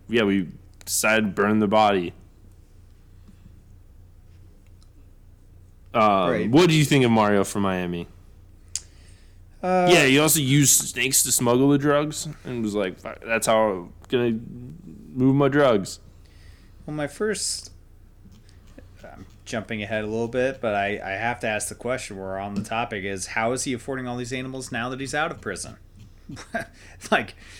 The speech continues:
Speaker 2: it's very unclear as to what
Speaker 1: Oh, yeah.
Speaker 2: it doesn't seem like he's breeding. My guess is that there's still some most definite shady stuff <laughs> going on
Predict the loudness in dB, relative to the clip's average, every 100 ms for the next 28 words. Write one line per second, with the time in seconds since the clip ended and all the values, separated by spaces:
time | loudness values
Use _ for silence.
0 | -20 -20 -20 -20 -8 -2 -2 -2 -4 4
1 | 6 6 4 0 -4 -2 2 2 2 0
2 | -2 -4 -2 -2 -2 0 4 4 4 2
3 | 2 2 2 0 0 2 4 2 0 -8
4 | -8 -8 -6 -4 -4 -4 -4 -8 -12 -20
5 | -20 -20 -20 -16 -6 -4 -2 0 2 2
6 | -2 -4 -4 -2 0 0 -2 -8 -6 -4
7 | -4 -4 -4 -4 -4 -6 -4 -4 -6 -8
8 | -12 -18 -18 -12 -6 -4 -4 -8 -12 -4
9 | -4 -4 -6 -6 -8 -16 -12 -6 -2 -2
10 | -2 -2 -4 -8 -12 -6 -4 -6 -8 -14
11 | -12 -12 -10 -10 -10 -8 -8